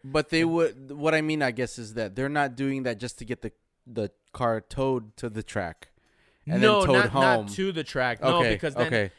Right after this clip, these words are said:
Speaker 2: you have
Speaker 1: Only when it's
Speaker 2: plates, right?
Speaker 1: broken.
Speaker 2: So you're driving it to the track.
Speaker 1: Okay,
Speaker 2: Yeah.
Speaker 1: gotcha,
Speaker 2: So only when
Speaker 1: gotcha.
Speaker 2: it's broken, then you're
Speaker 1: Gotcha.
Speaker 2: Yeah, 'cause I don't think you get that many tows.
Speaker 1: Right. Okay.
Speaker 2: Yeah, but I mean that's just a, another aspect of the truck. Um, and you know, as, as you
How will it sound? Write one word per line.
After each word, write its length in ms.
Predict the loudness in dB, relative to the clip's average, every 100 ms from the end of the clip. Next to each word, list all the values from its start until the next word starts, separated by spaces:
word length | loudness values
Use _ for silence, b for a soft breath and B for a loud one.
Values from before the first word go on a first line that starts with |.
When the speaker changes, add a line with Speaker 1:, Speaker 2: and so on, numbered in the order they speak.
| -6
Speaker 2:
you 180 | 0 4
have 120 | 8
Speaker 1:
Only 200 | 8 8
when 100 | 6
it's 140 | 4 4
Speaker 2:
plates, 20 |
right? 100 | 4 4
Speaker 1:
broken. 80 | 2
Speaker 2:
So 40 |
you're 180 | 0 -4
driving 520 | -4 -2 0 0 -2 -4
it 140 | -4
to 100 | -4
the 100 | -4
track. 260 | 0 2 2
Speaker 1:
Okay, 200 | 0 -2
Speaker 2:
Yeah. 180 | -4 0
Speaker 1:
gotcha, 220 | 0 0
Speaker 2:
So 40 | -2
only 200 | 0 -2
when 20 | -2
Speaker 1:
gotcha. 80 | -6
Speaker 2:
it's 100 | -6
broken, 480 | -6 -6 -6 -12 -10
then 240 | -12 -10
you're 140 | -6
Speaker 1:
Gotcha. 500 | -6 -6 -10 -12 -12 -10
Speaker 2:
Yeah, 180 | -8
'cause 120 | -8 -8
I 60 |
don't 100 | -8
think 120 | -8 -8
you 80 | -6
get 180 | -8 -8
that 180 | -10
many 220 | -10 -14 -14
tows. 420 | -16 -16 -16 4
Speaker 1:
Right. 340 | 10 10 8 -2
Okay. 320 | -8 -6 -8 -4
Speaker 2:
Yeah, 340 | -4 -2 -4
but 160 | -4 -4
I 40 |
mean 180 | -2 -2
that's 200 | -4 -6
just 220 | -8 -10
a, 180 | -10 -10 -8
another 380 | -4 -2 0 0
aspect 640 | 0 -2 -2 -2 -4 -4 -4
of 100 | -4
the 80 | -6
truck. 520 | 0 2 2 -2 -20 b b b
Um, 800 | -4 0 0 0 -2 -4 -8 -14 -12
and 420 | -6 -4 -4 -8 -14 _ _ _ _ -14
you 100 | -10
know, 100 | -6
as, 340 | -6 -6 -8 -6
as 300 | -4 -4 -4
you 600 | -2 0 0 -2 -6